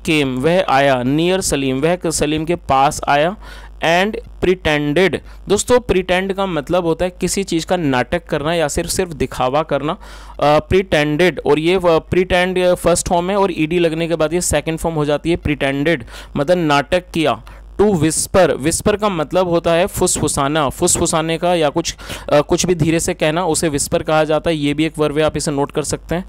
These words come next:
डब्ल्यू एच आई एस पी आर, whisper, इसको whisper पढ़ा जाता है। तो क्या मतलब हुआ इस line का?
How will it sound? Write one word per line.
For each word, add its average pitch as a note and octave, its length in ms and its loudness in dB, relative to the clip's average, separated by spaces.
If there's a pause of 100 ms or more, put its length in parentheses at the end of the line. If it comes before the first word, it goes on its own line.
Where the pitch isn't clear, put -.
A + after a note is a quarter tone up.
(360)
डब्ल्यू E3 500 4
एच E3 340 0
आई D#3+ 240 4
एस E3+ 180 0
पी D3+ 220 0
आर, D3 140 4
whisper, C#3 500 0
इसको E3 280 -2
whisper D#3+ 300 -2
पढ़ा E3 240 2
जाता D#3+ 240 0
है। F3 60 0
तो F3 100 -4
क्या E3+ 160 0
मतलब F3 260 0
हुआ F3+ 100 4
इस F3 140 -2
line D#3+ 160 -2
का? A3 180 0